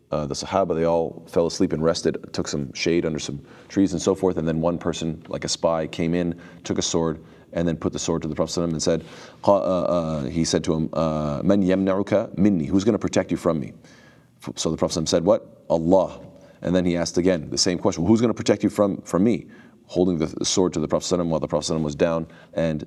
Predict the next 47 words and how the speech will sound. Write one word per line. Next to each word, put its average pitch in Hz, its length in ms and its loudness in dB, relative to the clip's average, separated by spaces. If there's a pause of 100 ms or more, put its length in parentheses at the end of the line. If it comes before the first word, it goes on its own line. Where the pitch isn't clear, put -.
(120)
uh, 73 240 -2
without 76 300 0
any 80 140 0
protection. 90 540 -2
And 76 180 -2
then 85 180 0
he 85 160 -2
said 78 180 0
again, 78 320 0 (280)
"Allah." 90 560 4 (240)
And 90 120 2
then, 85 120 2 (180)
"Fashama 107 560 2
safe, - 460 0 (340)
faha, 92 480 2
uh, 85 140 4
faha 92 400 2
huwa 95 320 2 (260)
dha 80 300 2
jalisun." 76 420 -4 (360)
That 85 360 0
the 80 340 2 (180)
sword, 85 340 0
he 76 80 0
fell 80 200 0
from 80 140 -4
his 73 100 -4
hand, 98 220 0
and 76 80 -2
now 78 300 -2 (120)
I 71 100 -4
got 76 200 0
it, 73 100 -6
and 69 140 -4
now 73 120 -2
he 76 100 0
is 67 80 -2
sitting 71 260 -2
here. 76 140 0
He's 73 140 -2
in 76 140 0
my, 73 280 -2 (400)
um, 64 460 -8
custody, 71 340 -2
you 65 60 -4
could - 120 -12
say. - 140 -10